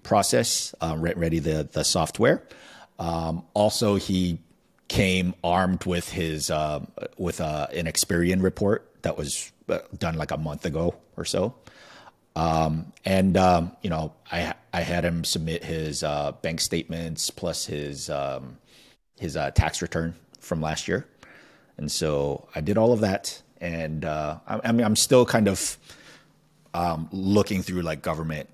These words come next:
stuff to see if there's any bankruptcies or anything like that. But everything seems to be a go.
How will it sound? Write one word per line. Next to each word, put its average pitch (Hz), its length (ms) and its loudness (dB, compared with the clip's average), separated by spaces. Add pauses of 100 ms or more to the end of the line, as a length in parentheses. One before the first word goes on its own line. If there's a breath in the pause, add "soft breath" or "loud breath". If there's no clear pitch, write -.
(120)
stuff - 380 -2
to - 120 -4
see - 180 0
if 76 100 -4
there's 78 200 -4
any 71 120 -8
bankruptcies 73 680 -4
or 71 40 -4
anything 69 280 -10
like - 140 -18
that. 147 360 6
But - 380 4
everything 113 280 -2
seems 127 340 0
to - 60 -10
be 90 120 -2
a 85 40 -4
go. - 260 -8